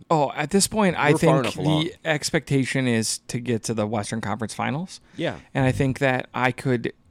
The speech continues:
Speaker 1: I could deal with a loss in, like, seven games in the second round.
Speaker 2: Sure.
Speaker 1: I could deal with it,
Speaker 2: Yeah.
Speaker 1: but I'd be, like, disappointed. And if they go and lose in the Western Conference Finals, even if, like, Denver just kicks their ass,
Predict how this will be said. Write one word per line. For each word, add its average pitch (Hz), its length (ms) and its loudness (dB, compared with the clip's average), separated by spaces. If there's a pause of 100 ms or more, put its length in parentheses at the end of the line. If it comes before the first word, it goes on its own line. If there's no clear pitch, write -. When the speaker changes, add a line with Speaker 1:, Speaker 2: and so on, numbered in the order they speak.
(260)
Speaker 1:
I 139 100 0
could 131 320 0 (300)
deal 147 340 2
with 110 480 -4 (420)
a 120 120 0
loss 113 560 -2
in, 113 100 -2
like, 110 160 0
seven 113 360 0
games 107 480 -2
in 117 160 -6
the 107 60 -4
second 120 260 -4
round. 151 280 -4 (360)
Speaker 2:
Sure. - 200 -4
Speaker 1:
I - 20 -2
could 139 160 2
deal 120 220 4
with 98 160 -2
it, 123 100 2
Speaker 2:
Yeah. 90 300 -2
Speaker 1:
but 135 80 0
I'd 127 160 2
be, 127 160 0
like, 110 220 0
disappointed. 110 680 -4 (640)
And 135 220 2
if 117 120 -2
they 131 120 4
go 131 340 2
and 139 120 0
lose 131 240 4
in 127 40 -2
the 123 60 0
Western 117 300 0
Conference 117 240 -6
Finals, 113 260 0
even 185 160 4
if, 165 120 -2
like, 117 220 -2
Denver 113 380 -2
just 101 220 -10
kicks - 240 -12
their 104 160 -2
ass, - 400 -8